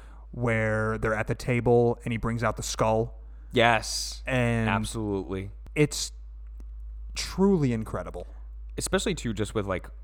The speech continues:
Speaker 2: DiCaprio's performance in that, where, like, he smashes the glass and, like,
Speaker 1: Yeah.
Speaker 2: continues going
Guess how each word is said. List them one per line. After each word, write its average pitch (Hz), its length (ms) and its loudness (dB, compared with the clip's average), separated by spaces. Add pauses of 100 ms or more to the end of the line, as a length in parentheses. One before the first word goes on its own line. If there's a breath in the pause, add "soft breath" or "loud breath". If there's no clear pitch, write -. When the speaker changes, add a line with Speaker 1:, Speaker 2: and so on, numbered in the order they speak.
(400)
Speaker 2:
DiCaprio's 101 680 -2
performance 98 600 -4
in 101 120 -4
that, 95 200 0
where, 92 120 0
like, 82 160 -2
he 98 80 -4
smashes 95 640 -2
the 92 100 -6
glass 85 400 -2
and, 131 160 2
like, 120 60 6
Speaker 1:
Yeah. 110 140 0
Speaker 2:
continues 107 640 -6
going 135 180 6